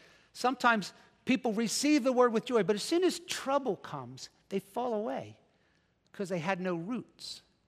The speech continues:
And so one of the things that we're reminded of here is that Christianity involves tests in which either we're approved or not approved.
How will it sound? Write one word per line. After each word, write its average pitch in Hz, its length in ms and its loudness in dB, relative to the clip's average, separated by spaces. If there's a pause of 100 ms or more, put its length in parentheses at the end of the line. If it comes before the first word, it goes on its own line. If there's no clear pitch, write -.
(640)
And 185 80 -12
so 233 140 2
one 269 200 2
of 294 80 0
the 269 80 4
things 226 340 -2
that 202 160 0
we're 190 160 0
reminded 185 580 2
of 165 160 -2
here 208 200 2
is 160 200 -2
that 165 340 0 (340)
Christianity 226 840 0
involves 165 600 -4
tests - 840 -8 (600)
in 185 180 -2
which 190 220 2
either 202 240 0
we're 165 380 -2
approved 180 1080 -6 (680)
or 185 160 -4
not 202 240 2
approved. - 600 -10